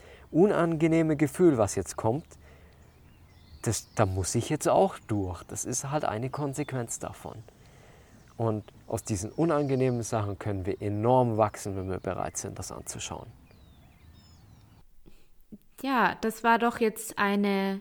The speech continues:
Speaker 2: schöne Abrundung und damit kommen wir auch schon zum Ende unserer heutigen Folge zum Thema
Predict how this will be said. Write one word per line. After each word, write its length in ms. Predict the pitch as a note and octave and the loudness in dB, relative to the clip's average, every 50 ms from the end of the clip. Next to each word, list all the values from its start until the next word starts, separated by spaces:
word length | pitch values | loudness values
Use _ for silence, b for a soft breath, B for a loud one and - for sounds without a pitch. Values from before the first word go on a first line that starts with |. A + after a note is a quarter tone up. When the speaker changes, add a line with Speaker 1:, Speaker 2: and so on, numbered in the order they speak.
| - - | -8 -10
Speaker 2:
schöne 480 | - - - C#4 D4+ D4+ D4 C4 A#3+ - - - | -8 -2 0 2 4 4 4 4 2 2 0 -2
Abrundung 1080 | - A#3+ A#3+ - - G#3 G3 A3+ A3+ A3+ A3+ A3 G#3+ A3 A3 G#3+ G#3+ G#3+ G#3+ G#3+ G#3+ - - - | -2 -2 -2 -2 -4 -2 2 2 4 4 4 4 4 4 2 2 2 2 2 0 0 -2 -4 -4
und 720 | G#3 G3+ G3+ G3 G3 G3+ G3 G3 F#3+ F#3+ F#3 - - - | -2 0 2 2 2 2 2 0 0 -2 -4 -6 -8 -2
damit 600 | G#3 F#3+ F#3+ F#3+ G3 G3+ G#3+ B3+ C#4+ D4 D4 - | 0 2 4 4 4 2 2 0 -2 -2 -4 -6
kommen 260 | - - A#3+ A#3+ A#3+ | -2 -2 0 0 0
wir 180 | A#3 A#3+ - - | 0 0 0 0
auch 80 | B3 A3 | -2 -2
schon 220 | - - B3+ B3 | -4 -4 -4 -4
zum 160 | - B3+ A#3+ | -2 -4 -4
Ende 480 | - - A#3 B3+ C4 B3+ B3+ A#3 G#3+ - | -4 -2 -2 0 2 2 4 2 2 2
unserer 540 | - G#3 G3+ G3+ G3 G#3 G3+ F#3+ G3+ F#3+ F3 | 0 0 0 0 0 0 0 0 0 0 2
heutigen 500 | G3 F#3+ F#3+ F#3+ - G3 F#3+ F#3+ F#3+ F3+ | 2 0 0 0 -2 -4 -2 -2 -4 -4
Folge 420 | - - G3 F#3 F#3 F3+ F#3 F3+ | -2 -2 -2 -2 0 -2 -4 -8
zum 200 | - - F#3+ - | -6 -8 -8 -6
Thema 380 | - - G3 F#3+ F#3+ F#3 F3+ | -4 -2 -2 -2 -2 -4 -6